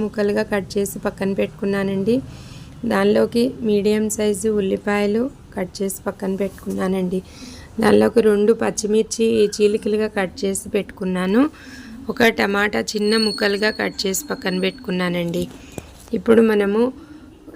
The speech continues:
దానిలోకి దోరగా వేయించుకోవడానికి కాజు, కొంచెము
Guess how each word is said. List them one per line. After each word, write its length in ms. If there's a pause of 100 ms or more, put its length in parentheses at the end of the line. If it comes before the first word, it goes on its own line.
(120)
దానిలోకి 540 (680)
దోరగా 500
వేయించుకోవడానికి 1000 (500)
కాజు, 500 (1900)
కొంచెము 440